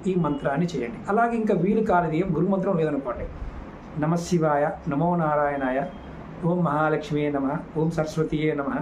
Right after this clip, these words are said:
విద్య కావాల్సిన వారు సరస్వతిని, ధనయోగం కావాల్సిన వారు లక్ష్మీదేవిని, అలాగే మానసిక ప్రశాంతత కావాలనుకున్న వారు చంద్రభగవానుని, ఓం చంద్రాయ నమః. అలాగే ధనం కావాలనుకునేవారు ఓం కుబేరాయ నమః.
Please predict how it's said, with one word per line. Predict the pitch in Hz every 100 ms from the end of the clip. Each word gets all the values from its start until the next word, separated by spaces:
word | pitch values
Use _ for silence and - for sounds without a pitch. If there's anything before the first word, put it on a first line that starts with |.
| - - -
విద్య | 170 156 202
కావాల్సిన | 196 180 175 175 160
వారు | 156
సరస్వతిని, | - 135 - 147 151 170 - - - - -
ధనయోగం | 156 165 196 196
కావాల్సిన | 196 165 165 165 156
వారు | 147 139 117 - - - - -
లక్ష్మీదేవిని, | 127 170 165 156 147 156 202 - - - -
అలాగే | 160 175 165
మానసిక | 151 175 233 233 226
ప్రశాంతత | 170 185 185 175
కావాలనుకున్న | 170 160 160 151 151 151
వారు | 139 - 139
చంద్రభగవానుని, | 147 165 147 143 135 135 - - - - - - - - -
ఓం | 160 180 165
చంద్రాయ | 147 151 143
నమః. | 139 127 165 - - - -
అలాగే | 196 196
ధనం | 170 127 202
కావాలనుకునేవారు | 226 202 190 175 160 160 160 156 - 160
ఓం | 170
కుబేరాయ | 151 156 160 170 139
నమః. | 139 143